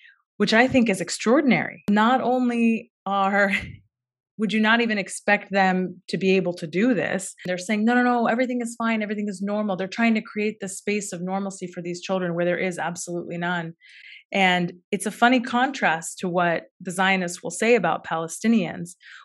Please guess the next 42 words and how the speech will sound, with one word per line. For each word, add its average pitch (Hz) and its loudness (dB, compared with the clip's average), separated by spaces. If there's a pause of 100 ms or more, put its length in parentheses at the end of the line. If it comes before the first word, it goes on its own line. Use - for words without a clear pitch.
when 190 0
they'll 180 0
say, 175 0
"Oh, 233 6 (340)
we 214 -2
teach - -4
our 190 0
children 190 -2
to 185 -10
hate," 175 -4
or, 165 -2
"Oh, 254 6
we're 214 0
just, 208 -4
um, 180 0
this 202 -4
is 190 -8
how 190 0
we 185 0
are. 175 2
We 185 0
just 180 -8
hate 196 -4
them 175 0 (100)
for 165 -6
who 202 -2
they 180 2
are 165 0
instead 175 -2
of 175 -4
what 170 -4
they're 165 -4
doing 175 -4
to 165 -8
us." - -10 (440)
Actually, 208 0 (760)
not 240 4
only 302 2
is 220 4
that 233 4
not 202 2
true, 202 2